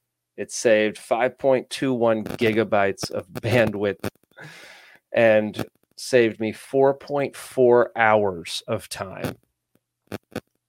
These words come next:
I mean, that's pretty impressive. This is since, mm, I'm, I think I downloaded it in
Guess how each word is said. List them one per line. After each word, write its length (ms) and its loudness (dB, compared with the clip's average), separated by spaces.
I 60 0
mean, 80 4
that's 200 6
pretty 220 2
impressive. 580 -2
This 260 -2
is 240 -6
since, 1040 -2
mm, 1000 -14
I'm, 260 -10
I 40 -18
think 400 -4
I 160 2
downloaded 680 0
it 240 -2
in 420 -8